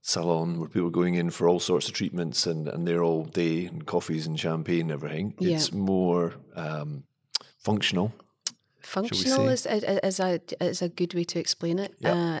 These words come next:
Speaker 2: is, and basic
Speaker 1: Yes.
Speaker 2: in a lot of respects. Um, I mean, it, it's certainly, i-, internally that the fit out is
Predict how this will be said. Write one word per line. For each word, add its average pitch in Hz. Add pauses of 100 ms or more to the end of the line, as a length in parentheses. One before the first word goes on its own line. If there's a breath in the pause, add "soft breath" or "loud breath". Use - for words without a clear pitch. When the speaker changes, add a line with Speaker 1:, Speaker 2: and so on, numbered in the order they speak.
(120)
Speaker 2:
is, 165
and 165 (720 loud breath)
basic - (100)
Speaker 1:
Yes. -
Speaker 2:
in 208
a 214
lot 214 (120)
of -
respects. 214 (100)
Um, 170
I 185
mean, 180
it, -
it's 190
certainly, 180
i-, -
internally 170
that 208
the 196
fit -
out 160
is 160